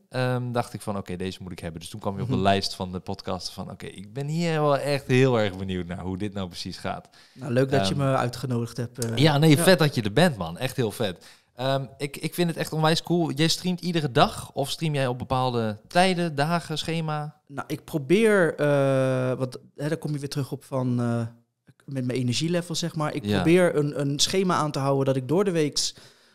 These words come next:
Speaker 2: eh, sowieso minimaal drie dagen, eh, soms vier dagen stream. Eh, dus, eh, maandag, woensdag, vrijdag en dan soms pak ik de dinsdag of de donderdag ook mee.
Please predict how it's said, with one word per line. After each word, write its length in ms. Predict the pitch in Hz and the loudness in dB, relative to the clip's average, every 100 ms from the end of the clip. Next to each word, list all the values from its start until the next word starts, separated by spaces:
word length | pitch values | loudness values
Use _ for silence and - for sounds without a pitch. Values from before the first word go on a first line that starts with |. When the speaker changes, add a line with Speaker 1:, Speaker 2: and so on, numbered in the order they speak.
| _ | _
Speaker 2:
eh, 440 | 139 139 131 127 131 | 4 6 8 6 4
sowieso 500 | - 143 135 170 160 | 2 2 4 4 4
minimaal 400 | 156 160 147 127 | 4 4 2 0
drie 220 | 131 165 | 0 2
dagen, 600 | 147 139 127 131 120 127 | 2 2 2 0 0 -2
eh, 80 | 127 | -4
soms 300 | 123 156 147 | -4 -2 -2
vier 200 | - 156 | -2 -2
dagen 300 | 135 127 120 | 0 -2 -2
stream. 400 | 127 - 196 240 - | -2 -2 0 -2 -4
Eh, 340 | 156 151 151 147 | -6 -4 -2 -2
dus, 240 | 139 135 - - - _ - | -2 -4 -6 -14 -20 _ -4
eh, 160 | 120 | -2
maandag, 340 | 127 139 143 131 | 2 2 0 0
woensdag, 280 | 131 127 - | -2 -2 -2
vrijdag 400 | 139 131 123 - | 0 2 0 0
en 120 | 127 | -2
dan 140 | 120 | -2
soms 240 | 135 135 - | -2 -6 -4
pak 160 | 131 | -8
ik 100 | 127 | -6
de 80 | 131 | -4
dinsdag 380 | 131 127 - 120 | -2 -2 -4 -8
of 80 | - | -12
de 100 | 127 | -6
donderdag 380 | 127 123 117 | -2 -2 -2
ook 140 | 165 175 | -4 -2
mee. 300 | 175 185 | -2 -2